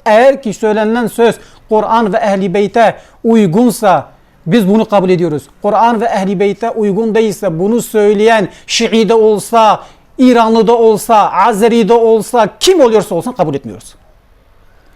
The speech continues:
Dedik, bizim hiçbir partiyle, hiçbir ideolojiyle, hiçbir, e, cemaatle bağlantımız yoktur.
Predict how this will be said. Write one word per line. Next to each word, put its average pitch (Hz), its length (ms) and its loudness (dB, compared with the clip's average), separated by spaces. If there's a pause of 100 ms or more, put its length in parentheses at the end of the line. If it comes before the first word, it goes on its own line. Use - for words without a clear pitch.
(240)
Dedik, 160 300 -2
bizim 143 320 -4
hiçbir 160 720 -2
partiyle, 165 760 -4 (380)
hiçbir 185 680 0 (680)
ideolojiyle, 165 840 0
hiçbir, 165 600 -4
e, 147 280 -6
cemaatle 151 500 -4
bağlantımız 147 440 -6
yoktur. 127 260 -10